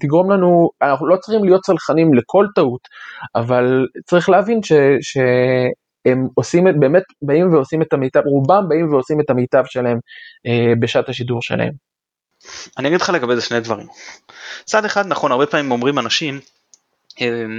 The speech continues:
Speaker 2: לכל מיני כותבים, גם לי אמרו את זה, "מה היה עדיף שאתה תפרשן במשחק ועל פני כך וכך?" ואני אומר, "לא, לא, חבר'ה, זה,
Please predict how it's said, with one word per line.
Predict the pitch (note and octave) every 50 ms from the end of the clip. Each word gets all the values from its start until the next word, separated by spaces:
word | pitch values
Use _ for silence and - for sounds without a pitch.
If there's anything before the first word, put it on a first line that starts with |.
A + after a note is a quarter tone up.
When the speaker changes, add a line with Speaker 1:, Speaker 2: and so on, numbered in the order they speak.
| A2+ - _ _ - - _ - - -
Speaker 2:
לכל | C3 - - C#3
מיני | D3 D3 C#3+ C#3 C#3 C3 -
כותבים, | - B2+ - - B2+ E3+ A3 A3+ G3+ E3 - - C3
גם | A#2+ B2+
לי | D#3
אמרו | E3+ E3 E3+
את | E3 E3
זה, | E3+ E3 - - - - - - - - _ -
"מה | E3 F#3+
היה | G#3 F#3+ E3+ E3+ E3+
עדיף | D#3+ C#3+ G3 G#3 -
שאתה | - C3 A2+ - - G3+
תפרשן | - G#3 - F#3+ E3+ - F3 D#3 C#3+
במשחק | C#3 C3 B2+ - - - C3+ C3 A2+ G#2+ -
ועל | A#2 A2+ A2+ A2 G2+ G2+ A2+ G#2
פני | - - C3 B2+
כך | - C3 - - G#2+
וכך?" | - - - - - _ _ _ - - _ _ _ -
ואני | C3 D3
אומר, | C#3+ C3
"לא, | C3 B2+
לא, | A#2
חבר'ה, | A2+ - A#2+ G#2+ G#2+
זה, | A2+ A2+ A2+ B2